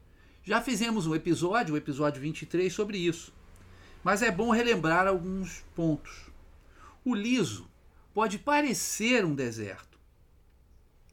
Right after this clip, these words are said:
mas é, na verdade, um não espaço, uma espécie de encarnação espacial do diabo, um escampo dos infernos. Lembrando que escampo vem de ex campus,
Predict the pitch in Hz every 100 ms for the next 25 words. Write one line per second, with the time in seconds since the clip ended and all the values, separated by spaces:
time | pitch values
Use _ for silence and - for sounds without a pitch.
0 | - 165 190 117 127 127 143 147 147 -
1 | 170 156 104 - - - - - 208 196
2 | 214 262 330 - - 113 98 - - _
3 | _ - - - - - - 170 196 -
4 | 196 214 202 202 196 202 190 180 165 196
5 | 196 - 190 - 170 180 180 170 156 143
6 | 113 107 - - - - - 180 196 -
7 | - 214 190 185 190 196 175 - 156 147
8 | 113 95 - - _ _ _ _ - 165
9 | 196 170 185 165 - 185 - - 196 202
10 | 175 175 165 160 190 - - - 165 180
11 | 226 - -